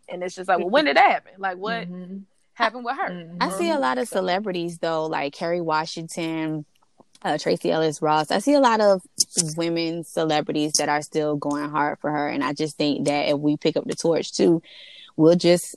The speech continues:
Speaker 3: um, have to keep doing what we're doing, signing petitions and calling and sending emails. I know I clicked the link last night to send an email, a personalized
Speaker 2: Mm-hmm.
Speaker 3: email to her city so
Speaker 2: Mm-hmm.
Speaker 3: that we can, um, demand some answers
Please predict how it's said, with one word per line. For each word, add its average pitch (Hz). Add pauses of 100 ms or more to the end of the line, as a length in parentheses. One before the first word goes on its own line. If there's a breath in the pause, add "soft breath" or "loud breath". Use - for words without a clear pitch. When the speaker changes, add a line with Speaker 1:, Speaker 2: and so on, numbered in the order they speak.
Speaker 3:
um, 160 (180)
have 185
to 170
keep 190 (160)
doing 165
what 180
we're 185
doing, 185
signing 156
petitions 160
and 143
calling 160
and 147
sending 285
emails. 156
I 147
know 143
I 143
clicked -
the 151
link 160
last 147
night 151
to 147 (280 loud breath)
send 175
an 175
email, 165
a 151
personalized 160
Speaker 2:
Mm-hmm. 170
Speaker 3:
email 156 (440 soft breath)
to 165
her 185
city 160 (260 soft breath)
so 160
Speaker 2:
Mm-hmm. 156
Speaker 3:
that 156
we 175
can, 165
um, 156
demand 160
some -
answers 151